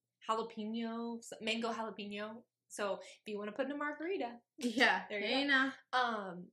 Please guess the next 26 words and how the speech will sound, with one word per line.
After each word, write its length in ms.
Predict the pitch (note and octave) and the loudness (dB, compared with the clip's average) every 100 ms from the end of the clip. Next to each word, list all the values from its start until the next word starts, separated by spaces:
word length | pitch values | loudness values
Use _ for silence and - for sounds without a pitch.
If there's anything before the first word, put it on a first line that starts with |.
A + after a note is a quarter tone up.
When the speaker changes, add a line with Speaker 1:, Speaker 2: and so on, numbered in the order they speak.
| _ | _
Speaker 2:
Honestly, 480 | C4 B4 B4+ A4+ F4 | 8 8 6 2 6
that 180 | E4+ G#4+ | 4 4
could 200 | G4+ G#4+ | 2 2
count 240 | D4 C#4 D#4+ | 6 6 6
as 80 | |
a 60 | C#4+ - | 0 0
switch, 280 | D4+ F#4+ | 0 0
though. 240 | C#4 B3 B3 | 2 4 4
Like, 200 | A#3+ A3 | 4 6
Speaker 1:
Yeah. 160 | C4+ F#4 - _ _ - | 4 0 -6 _ _ 2
Speaker 2:
for 160 | D4 | 2
Swanson, 840 | - - C4 F#4 F#4+ D4 C#4+ D#4 - _ | 2 2 4 4 4 4 4 2 -2 _
Speaker 1:
There 100 | G#3 A3 | -8 -6
you 100 | C#4+ | -6
go. 80 | E4 | 0
Speaker 2:
he 200 | D4 E4+ | 6 8
would 280 | E4+ A#3+ C4 | 8 6 4
always 280 | C4 C4 B3+ | 6 6 4
drink 240 | C4 B3 | 4 4
Gatorade, 560 | A3 A#3 C#4+ F#3+ F#3 F#3+ | 4 4 4 2 0 -2
and 100 | G3+ | 0
now 180 | G#3 A#3+ | 4 6
Speaker 1:
Yeah. 160 | C4 C4 | 6 6
Speaker 2:
he's 220 | C4+ A3+ | 4 4
drinking 320 | B3 B3 | 2 2
the, 80 | A3+ | 0